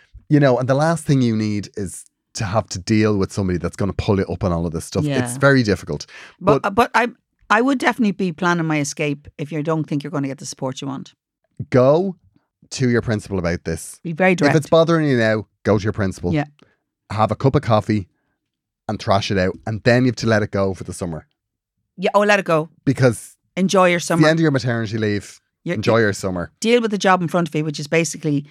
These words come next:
Speaker 2: learning how to get used to being away from your baby, 'cause that's
Speaker 1: Yeah.
Speaker 2: really hard. I know. I know it is very hard, but actually you'll be delighted. And what you want the alternative to be joyful while you do it.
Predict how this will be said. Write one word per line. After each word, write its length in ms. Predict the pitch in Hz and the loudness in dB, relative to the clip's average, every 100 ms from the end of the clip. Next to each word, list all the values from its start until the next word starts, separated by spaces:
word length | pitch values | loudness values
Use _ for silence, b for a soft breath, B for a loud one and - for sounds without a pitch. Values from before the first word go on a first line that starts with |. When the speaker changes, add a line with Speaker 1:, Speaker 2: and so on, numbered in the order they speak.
| b _ | b _
Speaker 2:
learning 340 | 160 156 151 | 2 2 2
how 180 | 143 143 | 2 0
to 140 | 143 151 | 0 -4
get 160 | 147 | -6
used 240 | 151 147 147 | -4 -4 -4
to 160 | 151 | -6
being 240 | 147 151 147 | -4 -2 -2
away 180 | 147 143 | 0 -2
from 180 | 147 | -4
your 140 | 151 147 | -4 -4
baby, 460 | 147 147 143 151 B B - | -6 -6 -6 -10 B B -10
'cause 120 | 175 | -2
that's 220 | 180 151 | 0 0
Speaker 1:
Yeah. 40 | 170 | 0
Speaker 2:
really 140 | 143 | 0
hard. 300 | 147 - - - | -2 -8 -12 -2
I 120 | 156 | 2
know. 260 | 160 147 147 b b b b | 4 2 0 b b b b
I 100 | 185 | 0
know 200 | 208 240 | 2 4
it 60 | 190 | 2
is 140 | 156 | 0
very 200 | 147 147 147 | 2 2 2
hard, 260 | 139 135 | 0 0
but 120 | - - | 0 2
actually 360 | 165 185 190 | 2 0 -2
you'll 140 | 175 160 | 0 0
be 80 | 165 | -2
delighted. 560 | 180 170 156 147 147 - | 2 2 2 -2 -10 -4
And 200 | 170 185 | -2 -2
what 320 | 190 233 220 | -8 -4 -2
you 120 | 220 220 | -2 0
want 380 | 254 247 - | 2 0 -4
the 120 | 202 196 | -2 2
alternative 640 | 185 175 196 185 165 160 | 4 2 0 -2 -4 -10
to 100 | - | -8
be 300 | 165 165 156 b b | -4 -2 -4 b b
joyful 360 | - 170 165 165 | 2 2 4 0
while 200 | 156 147 | 0 0
you 80 | 143 | 0
do 200 | 139 | -2
it. 80 | 160 | -4